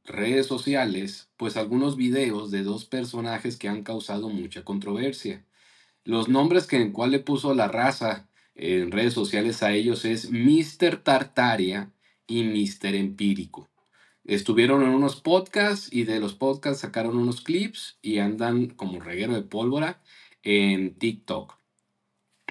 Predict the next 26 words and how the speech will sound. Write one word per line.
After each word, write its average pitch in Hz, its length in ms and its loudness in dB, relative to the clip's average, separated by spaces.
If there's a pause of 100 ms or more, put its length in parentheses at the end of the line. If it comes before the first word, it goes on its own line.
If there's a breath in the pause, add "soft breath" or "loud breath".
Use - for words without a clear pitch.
Para 120 260 4
bien 175 280 4
y 185 60 2
para 117 220 0
mal, 101 220 0
porque 101 240 -6
hay 110 80 0
algunas 123 320 0
personas 110 420 -6
que 87 300 -2
les 90 160 -2
dan 110 160 2
la 131 100 2
razón 131 440 0 (200 loud breath)
y 98 100 -2
otras 104 240 -4
personas 101 360 -4
que 90 140 -6
se 90 160 -8
le 87 100 -6
han 92 160 -4
ido 98 160 -2
a 98 60 2
la 95 100 0
yugular 95 540 -2
criticándolos, 101 1000 -4